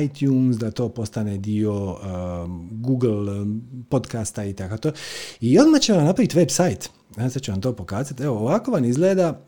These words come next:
website od našeg podcasta. Znači, mi ga nismo dizajnirali. On dolazi u paketu sa našim, e, tih devet dolara mjesečno,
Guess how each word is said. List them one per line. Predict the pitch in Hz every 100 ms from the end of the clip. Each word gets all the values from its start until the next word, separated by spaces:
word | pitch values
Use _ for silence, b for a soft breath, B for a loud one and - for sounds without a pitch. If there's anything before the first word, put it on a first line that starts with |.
| _
website | 98 147 185 180 - 151 160 165 147
od | 131 135 139
našeg | 113 113 - 123
podcasta. | - 92 - 92 - B B B B
Znači, | 196 269 -
mi | 147 160 285
ga | 190
nismo | 220 185
dizajnirali. | 123 113 104 95 95 92 80 82 _ - B B -
On | 165 233 254 127
dolazi | 135 190 226 185 180
u | 123
paketu | - 92 - 196 196 196 285 - - _ _
sa | - - 165 208 208 196 -
našim, | 131 165 185 - 175 170 165 156 151
e, | 147 135 131 -
tih | - 170 -
devet | 131 151 143
dolara | 139 131 127
mjesečno, | 143 139 139 - 123 110